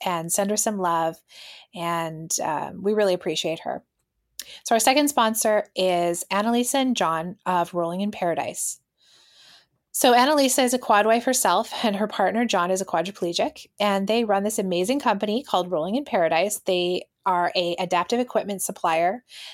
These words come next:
that specializes in sports equipment like, um, hand cycles, everything from adaptive equipment on the beach to adaptive equipment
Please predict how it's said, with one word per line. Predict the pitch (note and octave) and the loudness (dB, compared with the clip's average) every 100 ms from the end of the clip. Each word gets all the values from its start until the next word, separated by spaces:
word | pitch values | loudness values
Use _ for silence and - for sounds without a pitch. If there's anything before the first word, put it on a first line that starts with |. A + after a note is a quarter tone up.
| - | -2
that | F3 | -2
specializes | - G#3 G#3 A3 F#3+ G3 G3+ G3 | 2 2 2 4 2 2 0 -2
in | G3 F3+ F3+ F3 - | -2 -2 -2 -6 -6
sports | - - F#3+ F#3 C4 | -4 -2 0 0 0
equipment | B3 G#3+ A#3 B3+ | 0 0 0 -2
like, | C4 F#3 D#3+ - - - - - | -2 0 0 -4 -16 -20 -20 -8
um, | F3+ D#3+ D3+ G3+ _ _ - | -4 -2 -4 -12 _ _ -6
hand | - F#3+ A3+ | 0 0 2
cycles, | A3+ G#3 G#3+ G#3 G#3 G#3 - - | 0 2 2 2 2 -2 -4 0
everything | G#3+ A#3 A#3 A3 A3 | 2 2 2 0 0
from | - G3 F3+ | 2 2 2
adaptive | F#3 F#3 F#3 G3 - G#3 G3 - - - - _ _ G#3+ | 0 2 2 2 2 2 2 -4 -18 -20 -20 _ _ -2
equipment | G#3 A3+ G3 G#3+ G3+ _ - | 0 2 2 0 -2 _ -6
on | F3+ F#3 | -2 0
the | E3 - | -2 2
beach | C#4 F4 - - - - - | 4 4 2 -4 -4 -12 -4
to | - A#3 | 2 4
adaptive | G3+ G3+ G3 - G#3+ | 4 4 4 2 0
equipment | G#3 - G#3+ G3+ F#3+ F#3+ | -2 0 0 0 -2 -2